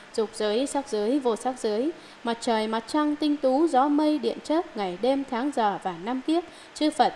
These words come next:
ra đời, Bồ Tát chúng hội, đạo tràng trang nghiêm, những việc như vậy thảy đều thấy rõ. Như thấy thế giới này, mười phương hết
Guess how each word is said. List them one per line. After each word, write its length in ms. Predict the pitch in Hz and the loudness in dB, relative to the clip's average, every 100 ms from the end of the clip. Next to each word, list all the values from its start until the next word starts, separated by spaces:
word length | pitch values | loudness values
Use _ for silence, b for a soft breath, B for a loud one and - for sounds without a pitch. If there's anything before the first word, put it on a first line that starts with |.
| - | 0
ra 140 | 269 | 0
đời, 320 | 226 208 190 - | 2 2 2 0
Bồ 120 | 196 | -2
Tát 220 | 175 285 | 0 0
chúng 220 | - 233 | 0 -4
hội, 220 | 277 226 - 208 | 0 -2 -2 -2
đạo 140 | 196 | -2
tràng 220 | - 220 185 | -2 -6 -6
trang 240 | - 247 269 | -6 -4 0
nghiêm, 220 | 277 269 B B B | 0 0 B B B
những 160 | 220 233 | 0 2
việc 240 | 247 180 | 2 2
như 160 | 214 277 | 2 0
vậy 220 | 226 208 - | 2 0 -2
thảy 160 | 240 180 | -2 -2
đều 240 | 196 180 170 | -2 -4 -4
thấy 160 | - 190 | -4 -4
rõ. 340 | 208 240 277 339 B B B B - | -2 0 0 -2 B B B B -6
Như 100 | 240 | -2
thấy 280 | 233 233 254 277 | 2 4 4 2
thế 120 | 269 | 2
giới 200 | 269 311 | 2 4
này, 360 | 311 240 202 | 4 2 0
mười 180 | 190 214 | 0 -2
phương 180 | 202 294 | 2 2
hết 180 | 302 | 4